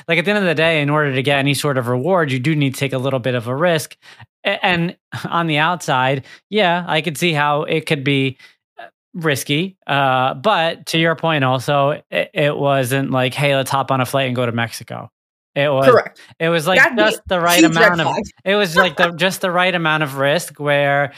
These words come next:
Speaker 1: yeah, you'd be in a crappy situation, probably, like, if, if the date, you know, went sour and you were an hour outside the city or two hours outside
Speaker 2: E-,
Speaker 1: the city.
Speaker 2: expensive Uber home.
Speaker 1: An expensive Uber
Speaker 2: <laughs>
Speaker 1: home, but you, yeah, there was,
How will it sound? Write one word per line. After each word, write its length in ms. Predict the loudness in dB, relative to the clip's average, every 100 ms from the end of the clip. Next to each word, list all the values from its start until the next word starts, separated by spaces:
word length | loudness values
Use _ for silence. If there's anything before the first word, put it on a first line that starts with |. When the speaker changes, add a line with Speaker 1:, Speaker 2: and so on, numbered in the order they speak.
| -20 _ -4
Speaker 1:
yeah, 220 | 0 2
you'd 220 | 0 -2
be 120 | 0
in 80 | 2
a 80 | 0
crappy 380 | 0 -2 0 -2
situation, 800 | -4 -2 0 0 0 -2 -2 -4
probably, 600 | 0 0 2 0 0 0
like, 280 | 2 0 0
if, 220 | -4 -4
if 240 | -8 -8 -6
the 60 | -6
date, 420 | -2 -2 -2 -8 -6
you 160 | -2
know, 140 | -2 0
went 260 | 0 -2
sour 420 | 0 0 2 2 0
and 160 | -2
you 120 | -2 -2
were 100 | -2
an 120 | 0
hour 220 | 0 0
outside 380 | 0 -2 -4 -6
the 80 | -8
city 220 | -8 -6
or 80 | -6
two 160 | -4
hours 200 | -4 -4
outside 280 | -8 -4 -2
Speaker 2:
E-, 60 | 0
Speaker 1:
the 40 |
city. 80 | 0
Speaker 2:
expensive 440 | 2 2 0 0
Uber 300 | 0 0 0
home. 300 | -2 -6 -4 -2
Speaker 1:
An 80 | 0
expensive 420 | 0 -2 0 -2
Uber 240 | 0 0
Speaker 2:
<laughs> 100 | 2
Speaker 1:
home, 260 | 2 0 0
but 240 | 0 0
you, 420 | 0 0 0 -2 -6 _ _ _ -4
yeah, 240 | 0 2
there 160 | 2 0
was, 180 | -2